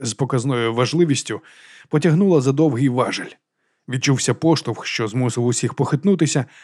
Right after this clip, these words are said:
а потім не з болісним скреготом шестерень, а з плавним дзижчанням вся платформа і два десятки чи більше людей, що її займали,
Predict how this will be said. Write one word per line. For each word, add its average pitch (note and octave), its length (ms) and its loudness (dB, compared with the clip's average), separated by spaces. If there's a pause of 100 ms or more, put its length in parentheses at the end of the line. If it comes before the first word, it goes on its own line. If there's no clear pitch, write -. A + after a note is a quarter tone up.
(140)
а B2 100 0
потім D3 500 2
не D#3 200 4
з C3 60 0
болісним A#2+ 460 -2
скреготом A2+ 520 -4
шестерень, D#3 560 -2
а B2 320 0
з - 100 -14
плавним A#2 560 -4
дзижчанням B2 680 -4 (380)
вся C3+ 260 0
платформа C3 580 0
і A2+ 60 -8
два B2+ 180 -2
десятки C3 440 -2
чи B2+ 140 -6
більше A#2+ 300 -6
людей, A#2+ 380 -2
що - 180 -4
її A#2 220 -6
займали, C#3 540 0